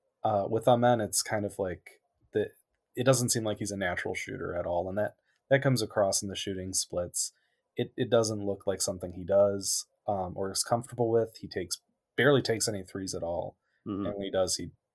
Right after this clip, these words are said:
Speaker 1: generally doesn't hit them.
Speaker 2: Yeah. Yeah, I don't feel like the bricks are quite as bad, but yeah, the shot is bad.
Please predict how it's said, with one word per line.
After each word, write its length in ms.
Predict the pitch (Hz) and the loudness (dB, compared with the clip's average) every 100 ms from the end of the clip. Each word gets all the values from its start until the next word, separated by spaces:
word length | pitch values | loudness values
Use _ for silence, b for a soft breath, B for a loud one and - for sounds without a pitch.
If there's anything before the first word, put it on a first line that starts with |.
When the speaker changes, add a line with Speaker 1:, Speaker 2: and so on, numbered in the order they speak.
| _ _ | _ _
Speaker 1:
generally 400 | - 92 92 87 | -6 -4 -4 -4
doesn't 360 | 87 92 92 - _ _ _ - - | -4 -4 -8 -12 _ _ _ -8 -4
hit 160 | 117 | 0
them. 240 | 151 185 196 _ _ _ _ | 2 0 -4 _ _ _ _
Speaker 2:
Yeah. 160 | 101 - - _ _ _ | -4 -4 -8 _ _ _
Yeah, 260 | 156 143 147 | 6 8 8
I 40 | |
don't 120 | 180 | 6
feel 100 | 247 | 6
like 120 | 220 | 4
the 60 | 147 | 4
bricks 420 | - 113 110 - | 2 2 2 0
are 60 | 113 | -4
quite 280 | - 110 110 | 0 2 2
as 140 | 117 | 0
bad, 380 | 120 120 131 120 _ _ _ | 2 4 2 -2 _ _ _
but 340 | 120 120 107 90 - _ _ - | -4 4 4 4 -2 _ _ 0
yeah, 140 | 104 | 2
the 80 | 101 | 2
shot 300 | - 120 98 | 6 8 6
is 100 | 87 | 4
bad. 340 | 90 82 82 | 0 0 -2